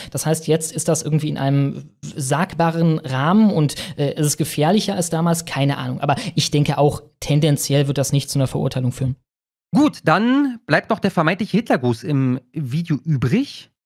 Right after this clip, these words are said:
Speaker 2: Also für die Phrase "Deutschland den Deutschen, Ausländer raus" reicht es, einen kurzen Text sinnerfassend lesen zu können, um zum Ergebnis zu kommen, dass das höchst unwahrscheinlich juristisch relevant sein könnte. Beim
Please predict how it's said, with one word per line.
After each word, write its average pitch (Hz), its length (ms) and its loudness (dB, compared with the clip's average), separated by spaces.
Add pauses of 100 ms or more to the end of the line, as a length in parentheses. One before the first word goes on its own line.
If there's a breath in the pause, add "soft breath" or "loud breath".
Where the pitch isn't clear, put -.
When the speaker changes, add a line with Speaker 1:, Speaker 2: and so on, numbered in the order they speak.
(140)
Speaker 2:
Also 143 340 -4
für - 220 -8
die 143 360 -2 (280)
Phrase 160 460 0
"Deutschland 156 300 0
den 147 80 -2
Deutschen, 143 280 0
Ausländer 147 320 0
raus" 170 480 0 (220)
reicht 151 380 0
es, - 380 -4 (160)
einen 165 80 -4
kurzen 175 340 -2
Text - 320 -4
sinnerfassend 139 540 -2
lesen 139 200 -2
zu - 120 -10
können, 156 400 0 (320)
um 151 80 -2
zum - 120 -4
Ergebnis 139 280 -2
zu 151 100 -6
kommen, 143 380 0 (200)
dass 131 200 -4
das 139 320 -2 (440)
höchst 208 600 2
unwahrscheinlich 143 840 2
juristisch 165 580 0
relevant 151 440 2
sein 127 200 0
könnte. 165 540 0 (180)
Beim 147 440 0